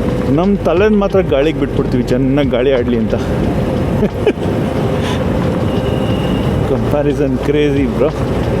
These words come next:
So ಮತ್ತೆ ಪಯಣ ಆಫೀಸ್ ಕಡೆಗೆ. ಯಾವತ್ತೂ ಮಾಡಿಲ್ಲ ಬ್ರೋ ವ್ಲಾಗಿಂಗು. So ಸ್ವಲ್ಪ ಏನಾದರೂ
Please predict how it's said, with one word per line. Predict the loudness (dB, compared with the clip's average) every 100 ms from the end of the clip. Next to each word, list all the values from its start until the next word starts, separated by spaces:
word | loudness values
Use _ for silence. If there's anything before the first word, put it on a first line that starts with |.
| 0 0 -2 -2 -2 -2 -2 -2 0 0 0 0 0 0 0 -2 -2 -2 -2 -2 0 -2 -2 -2 -2 -2 -2 -2 -2 -2 -2 0
So | 2 2
ಮತ್ತೆ | 2 0 2
ಪಯಣ | 0 2 0
ಆಫೀಸ್ | 0 0 0
ಕಡೆಗೆ. | 2 2 2 0 -2 -2 -2 -2 -2 -2 -2 -2 -2 -2 -2 -2 -2 0 0 0 -2 -2 -2 0 0 0 0 0 0 0
ಯಾವತ್ತೂ | 0 0 0 0
ಮಾಡಿಲ್ಲ | 2 2 2 2
ಬ್ರೋ | 2 2 2
ವ್ಲಾಗಿಂಗು. | 0 2 2 2 2 0 -2 0
So | 2 2 2 0
ಸ್ವಲ್ಪ | 0 0
ಏನಾದರೂ | 2 2